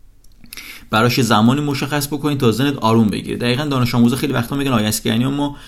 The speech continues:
زمانی که مثلاً شب فوتبال داره، اون روز درس خیلی بهتر می‌خونیم.» یه بخشی جنبهٔ هیجانی داره، ولی بخش دیگه همون داستان ذهنه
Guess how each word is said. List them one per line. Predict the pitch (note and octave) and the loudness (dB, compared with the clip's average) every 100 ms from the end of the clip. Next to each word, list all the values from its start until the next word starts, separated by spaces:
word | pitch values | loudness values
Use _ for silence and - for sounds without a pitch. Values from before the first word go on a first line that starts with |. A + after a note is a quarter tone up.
| - - | -20 -10
زمانی | - A2+ A#2 C3+ | -4 0 2 2
که | B2+ | 0
مثلاً | A#2 | -2
شب | A#2+ A2+ | 0 -2
فوتبال | A2 - A#2+ G2+ A2 G#2+ | -2 0 0 4 4 6
داره، | A#2 | 4
اون | C#3 D3+ | 4 0
روز | C3+ | 0
درس | A#2+ C3+ C3 | 2 0 0
خیلی | C3+ A2+ | 0 0
بهتر | G2 A#2 G2+ | 0 0 0
می‌خونیم.» | F#2 F2+ G#2 A2 | -2 -4 -2 0
یه | A#2+ F3 | 2 0
بخشی | F3+ F3 - F3+ | 0 -2 -2 -2
جنبهٔ | - C3+ D3 D3+ | 0 0 0 0
هیجانی | A#2 A#2 A2+ C3 | 4 4 6 4
داره، | D3+ D#3 | 2 -2
ولی | D3+ | -2
بخش | C#3 A#2 A2+ | 0 -2 -2
دیگه | A#2 A#2 C3+ | -2 0 0
همون | C#3 C3+ | 0 0
داستان | G2 - C3 | 0 0 0
ذهنه | A#2 A#2 F2+ - | 2 2 2 -6